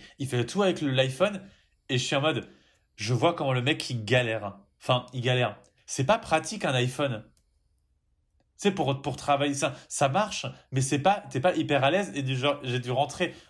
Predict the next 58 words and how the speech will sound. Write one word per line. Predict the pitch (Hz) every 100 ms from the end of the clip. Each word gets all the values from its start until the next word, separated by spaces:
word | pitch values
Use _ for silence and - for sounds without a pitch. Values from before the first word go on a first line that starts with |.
| -
mon | 139
nom, | 165 180
mon | 151
prénom, | - 165 170
mon | 151
adresse | 135 139 139
mail, | 165 156
mon | 127
adresse | 135 135 135
mail | 160 165 -
qui | 135
a | 120
plein | 117 151
de | 139
chiffres, | - 175 - -
euh, | 120 120 - - -
qui | 139
n'ont | 131
pas | 147
de | 139
sens | 160 135 -
les | 123 123
uns |
après | 120 - 120
les | 120
autres. | 190 - - _ _ _ _ - - _ _ _ -
C'était | - 131
pas | 180 190
très | 185 156 139
agréable | 131 123 160 139 120 113
de | 117
payer, | - 131 123 147 123
euh, | 101 98 98 95 95 _ _
de | 113
payer | 107 123
là-dessus. | 113 110 151 - _ _ _ _ _ _
Mais | 113
après, | 110 147
il |
m'a | 135 120
dit, « | 131
Est-ce |
que | 127
j'ai | 127
Apple | 123 127 110
Pay ? » | 127 147 123
Et |
là, | 117
je | 123
me |
suis | 127
senti | 131 131
vraiment | 127
le | 127 104
pire | - 131
Yankee | 127 127 -
au | 123
monde. | 117 117